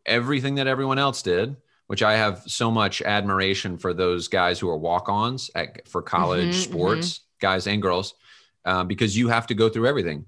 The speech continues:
Speaker 1: You're in the weight room, you're, you know, uh, eating the meals, you're doing the runs, you're doing, you have to be there, um, you know, all the discipline, all, everything else, but there's no guarantee.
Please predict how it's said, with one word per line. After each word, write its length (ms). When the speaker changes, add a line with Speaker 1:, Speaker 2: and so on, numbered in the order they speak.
Speaker 1:
You're 160
in 80
the 60
weight 240
room, 440
you're, 600
you 180
know, 280
uh, 160
eating 280
the 60
meals, 600
you're 240
doing 320
the 100
runs, 600
you're 100
doing, 260
you 160
have 160
to 60
be 220
there, 500
um, 560
you 160
know, 160
all 220
the 80
discipline, 560
all, 300
everything 360
else, 260
but 140
there's 180
no 120
guarantee. 640